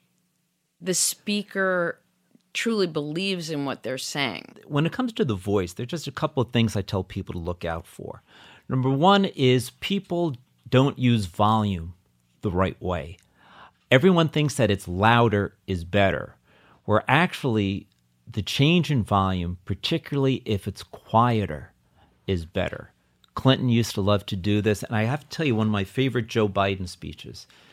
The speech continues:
Speaker 2: and if you want to, you can probably still get it on YouTube,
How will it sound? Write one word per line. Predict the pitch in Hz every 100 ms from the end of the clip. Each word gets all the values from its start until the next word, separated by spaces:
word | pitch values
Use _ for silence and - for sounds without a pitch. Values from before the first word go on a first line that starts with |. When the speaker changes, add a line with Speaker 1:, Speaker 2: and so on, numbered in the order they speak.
| - - _ 117
Speaker 2:
and | 110 107 104
if | 123 104
you | 110
want | 107 120 123
to, | 120
you | 101 98
can | 98
probably | 117 110 104
still | - 117
get | 113 110
it | 104
on | 98 95
YouTube, | 92 104 101 - 85 85